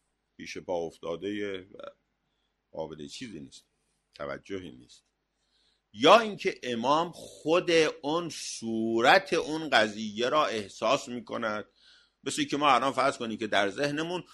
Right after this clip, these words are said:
صورت یه قضیه‌ای که دیشب بوده در نظر میاریم. دیشب فرض کنیم که در ساعت هشت و نیم، یه ربع به نه ما داشتیم افطار می‌کردیم، سر سفره هم بودیم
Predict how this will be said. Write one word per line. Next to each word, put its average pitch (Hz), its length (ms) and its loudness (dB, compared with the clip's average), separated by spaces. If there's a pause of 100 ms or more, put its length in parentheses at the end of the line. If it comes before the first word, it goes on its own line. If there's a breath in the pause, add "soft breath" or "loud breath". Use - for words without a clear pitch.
(120)
صورت 139 500 2
یه 147 160 2
قضیه‌ای 120 540 2
که 135 120 -4
دیشب 113 540 2
بوده 110 280 -4
در 104 340 2
نظر 104 300 2
میاریم. 85 460 -8
دیشب 101 400 -2
فرض 110 300 -2
کنیم 92 240 -14
که 92 80 -10
در 90 180 -6
ساعت 87 440 -6 (840 loud breath)
هشت 90 460 -2
و 95 140 -2
نیم، 101 320 -4
یه 90 140 -4
ربع 92 220 -4
به 90 120 -6
نه 107 220 -2
ما 110 220 -4
داشتیم 110 500 -8
افطار 90 440 -6
می‌کردیم، 113 540 -4
سر 95 280 -4
سفره 85 380 -8
هم 117 200 -6
بودیم 139 420 -4